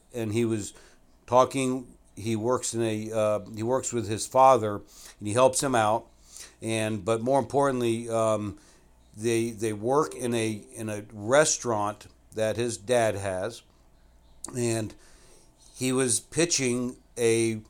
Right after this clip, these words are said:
customer on what to eat. And he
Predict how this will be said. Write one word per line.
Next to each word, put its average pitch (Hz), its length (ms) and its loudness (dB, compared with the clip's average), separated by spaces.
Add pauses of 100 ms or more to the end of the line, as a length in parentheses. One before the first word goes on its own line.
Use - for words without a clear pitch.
(720)
customer 127 680 0 (580)
on 117 580 0 (160)
what 117 180 -2
to 156 80 -4
eat. 180 280 -2 (1040)
And 113 720 -2 (600)
he 165 340 -2